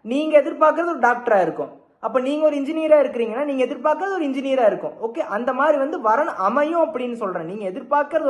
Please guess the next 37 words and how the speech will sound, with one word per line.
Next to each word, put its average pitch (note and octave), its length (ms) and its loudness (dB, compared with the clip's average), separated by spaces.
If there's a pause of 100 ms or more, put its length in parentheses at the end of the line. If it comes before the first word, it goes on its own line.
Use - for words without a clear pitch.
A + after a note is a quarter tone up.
ஓகே, A#3+ 240 -2
அதனாலதான் B3 400 0
இவ்வளவு A#3+ 280 -2
நாள் B3 180 -2
டிலே A#3 260 -2
ஆகுது. F3 340 -2 (200)
நீங்க B3 280 -4
ஒரு B3 140 4
விஷயத்தை C4+ 340 -4
எதிர்பார்க்கறீங்க B3 680 0
அப்படின்னா F#3 500 -4
கிடைக்கிறது D4+ 480 0
வேறையா C4 360 2
இருந்திருக்கும், A#3 380 0
அதனால B3+ 320 0
வந்து C4 180 -4
எனக்கு A#3 240 -6
வேண்டாம் G3 640 0 (120)
அப்படின்னு A#3 380 -2
நினைச்சிட்டு G3+ 280 -10
இருப்பீங்க. E3+ 300 -8
இப்போ F#3+ 360 0
டாக்டர் G#3+ 440 -2
பையனா G3+ 140 -2
எனக்கு C4+ 280 -6
டாக்டர் A#3 360 0
பொண்ணே A#3 320 -2
வேணும் A3+ 260 -2
அப்படின்ட்டு G3+ 300 -8
இருந்திருப்பீங்க, G3 360 -6
கரெக்ட் A3+ 340 -4
கிடைச்சிருக்காது. A3+ 540 -4
But A#3+ 120 0
இந்த A#3+ 240 -4
டைம்ல C4 300 -4
வந்து B3 360 -6 (220)
சூப்பரா D4 280 4